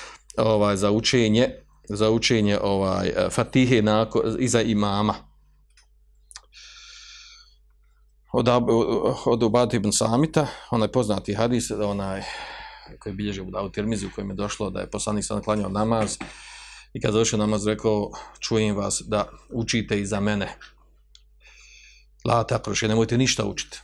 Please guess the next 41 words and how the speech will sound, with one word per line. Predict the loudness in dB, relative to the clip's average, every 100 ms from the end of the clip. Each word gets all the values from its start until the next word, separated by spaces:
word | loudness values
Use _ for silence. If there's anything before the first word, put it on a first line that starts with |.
| -20 _ _ -6
Ili, | -2 -2 -4 -8 0
osim, | 2 4 4 2
šta? | 0 0 0 -2
Da | -2
bude | 0 0
Fatiha. | 0 -2 -2 -2 -6 _ _ _ _ _ _ _ _ _ _ _ _ _ -20 -20 -12
Bi | -4
Fatihatul | 0 0 0 -4 -8 -14
kitab. | -12 -14 -14 -18 _ -20 -20 -20 -20 -20 -20 -20 -4
E, | -2 2
taj | 4 4 4
to, | 4 4 2 -2 -2
u |
tom | 2 4 4
dodatku | 4 4 2
što | 0
je |
došlo, | 0 0 -2
da | 0
ne | 0
uči | 2 2
ništa | 2 2 0
osim | 0 -2
Fati-, | -2 -2 -2
e, | -2
ovaj, | 0 0 2 2 0 0 -2
osim | -2 -2
Fatihe, | -4 0 2 4 4 4 4
taj | 2
dodatak, | 4 4 4 4 2 0 -2 -14 0
taj | 4 6
hadis, | 4 4 2 2
taj | 2
dodatak | 2 2 2 0
što | 0
je |
došao, | 2 2 4 4
znači, | 4 0 4
on | 4
je | 4
muallel. | 2 0 -2 -4